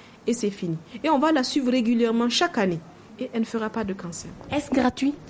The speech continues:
Speaker 1: C'est gratuit. Au centre de santé de la reproduction, c'est gratuit. Elle fait le dépistage gratuitement.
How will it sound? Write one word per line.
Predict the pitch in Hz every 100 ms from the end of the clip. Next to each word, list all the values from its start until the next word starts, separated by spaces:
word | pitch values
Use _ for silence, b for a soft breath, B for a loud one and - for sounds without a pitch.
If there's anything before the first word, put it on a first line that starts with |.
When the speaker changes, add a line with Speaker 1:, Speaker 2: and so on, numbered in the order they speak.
| -
Speaker 1:
C'est | - 226
gratuit. | 220 214 214 180 -
Au | 190
centre | 247 254
de | 214
santé | 190 214
de | 208
la |
reproduction, | 175 180 175 175 - 196
c'est | 196
gratuit. | 165 185 185 - 175 - B B B B
Elle | 185
fait | - 233
le | 196
dépistage | 180 - 202 196
gratuitement. | 170 190 196 185 175 160